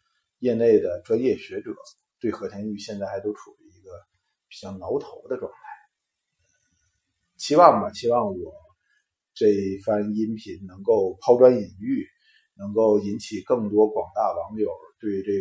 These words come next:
个和田玉的重视，大家伙儿群策群力，一起深入研究，呃，能够在我们有生之年看到和田玉文化的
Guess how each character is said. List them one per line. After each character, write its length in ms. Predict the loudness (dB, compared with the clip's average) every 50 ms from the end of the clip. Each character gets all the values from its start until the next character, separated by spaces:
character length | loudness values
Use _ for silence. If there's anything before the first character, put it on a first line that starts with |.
| -4 -8
个 80 | -14 -16
和 180 | -14 -12 -10
田 120 | -6 -6 -6
玉 220 | -4 -4 -4 -6
的 100 | -6 -6 -6
重 260 | -4 -4 -4 -4 -8
视， 120 | -12 -16 -20 -20 -20 _ _ _ _
大 120 | -6 -6 -2
家 240 | -2 0 -2 -2 -4
伙 100 | -6 -10
儿 100 | -10 -12 -14 -18 -20
群 180 | -18 -16 -16
策 160 | -8 -4 -4 -4
群 180 | -4 -6 -12 -12 -10 -8
力， 340 | -6 -6 -6 -6 -8 -10
一 140 | -12 -12 -12
起 520 | -12 -14 -14 -16 -16 -18 -18 -20 -20 -20 _ _ _ _ _ _ _ _ _ _
深 320 | _ -10 -6 -4 -4 -2 0
入 240 | 0 0 0 -2 -4
研 280 | -8 -12 -14 -12 -8 -4
究， 300 | -2 0 2 2 0 -2 -6 _ _ _ _ _ _ _ _ _ _ _ _ _
呃， 220 | -20 -18 -18 -16 -16 -14
能 180 | -12 -10 -6 0
够 560 | 2 4 4 4 4 2 2 -2 -4 -6 -10 -14
在 440 | -4 0 2 4 4 4 2 0 -2 -6 -12 -20 _ _ _ _ _
我 120 | -20 -20 -16
们 180 | -12 -10 -8 -4
有 180 | -4 -4 -4 -6
生 220 | -8 -10 -10 -8
之 120 | -8 -8 -8
年 140 | -8 -10 -12 -14 -20 -18
看 240 | -14 -10 -6 -4 -4
到 140 | -4 -4 -6
和 220 | -8 -8 -10 -8
田 180 | -6 -4 -4 -2
玉 180 | -2 -2 -4 -4
文 180 | -8 -14 -20 -12
化 240 | -6 -6 -6 -4
的 100 | -6 -8